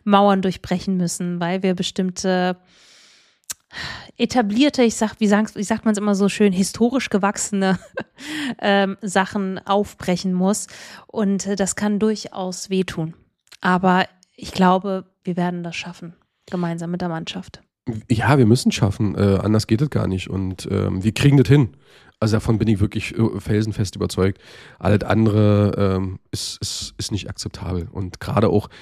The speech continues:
Speaker 2: die, du hast es so schön gesagt, diese, die, diese strahlenden Augen, diese erwartungsvollen Hoffnungen, die, die, die ja dort einfach uns, ähm, entgegenschlagen, entgegenblicken, ähm, da ist es uns halt eigentlich auch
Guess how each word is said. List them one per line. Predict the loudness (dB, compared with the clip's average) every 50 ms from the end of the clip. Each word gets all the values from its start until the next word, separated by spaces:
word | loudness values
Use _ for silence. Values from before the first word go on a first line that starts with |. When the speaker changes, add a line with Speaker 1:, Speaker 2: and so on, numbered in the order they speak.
| -20 -20 -20 -20 -20 -20 -20 -20 _ _ _ _ _ _ _
Speaker 2:
die, | -12 -2 2 2 4 6
du | 6 6
hast | 4 6 2
es | 2 2
so | 4
schön | 4 4 4
gesagt, | 6 6 6 4 4 2 0
diese, | 0 0 2 0
die, | 0 -2 -2 0
diese | 0 -2 0 0 -2 -4
strahlenden | -4 -4 -2 -2 0 0 0 -2
Augen, | -4 -2 0 2 4 4 2 2 0
diese | 0 -2 -2 -2
erwartungsvollen | -4 -4 -6 -8 -8 -10 -6 -4 -2 0 0 0 0 0 0 -2 0 2 2 4 4 4 4 2
Hoffnungen, | 2 0 0 0 0 0 0 0 -2 -4
die, | -2 -4 -4 -2
die, | -2 -4
die | -2 -2
ja | -2 0
dort | 0 0 0 0 -2 -2
einfach | -4 -2 -2 -2 -4 -4
uns, | -6 -6 -6 -8 -8 -6
ähm, | -4 -4 -4 -4 -6 -8 -10 -14 _ _ _ _ _ _ _ _
entgegenschlagen, | -4 -4 0 2 2 4 4 2 0 0 2 2 2 2 0
entgegenblicken, | -2 -2 0 0 0 0 0 0 -2 0 0 -2 -4 -4 -6 -14 -18 -18 -18 -18 -18 -18 -20 -20 -2
ähm, | 2 4 4 4 4 2 0 -4 -6 -12 _ _ _ _ _ _ _ _ _ _ _
da | -2 2
ist | 2 4 4
es | 4 4
uns | 4 2 4 2
halt | 2 2
eigentlich | 2 0 0 0
auch | 0 -2